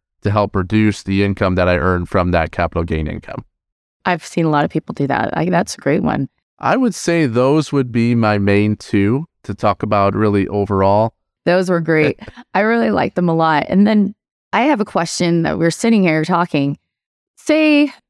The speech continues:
Speaker 2: somebody pays you and it's for doing something for them. They give you cash. Do you need to ask that person, "Hey, did you count that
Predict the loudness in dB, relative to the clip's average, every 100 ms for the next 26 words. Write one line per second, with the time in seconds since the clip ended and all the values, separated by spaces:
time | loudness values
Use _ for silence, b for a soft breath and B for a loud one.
0 | _ -6 -2 0 -2 0 0 0 0 0
1 | 2 2 -2 -8 _ _ -2 0 -4 -6
2 | -4 -2 -4 -14 0 2 2 0 -2 0
3 | -2 0 0 0 0 0 0 -2 b -6
4 | -2 -2 0 -2 0 -2 -2 -2 -4 -10
5 | -12 _ _ _ _ _ _ -10 0 2
6 | 4 2 -2 -4 -4 -4 -4 -2 -2 0
7 | -2 0 2 0 0 -2 -2 -2 -2 -2
8 | -2 -2 -2 -4 -8 -16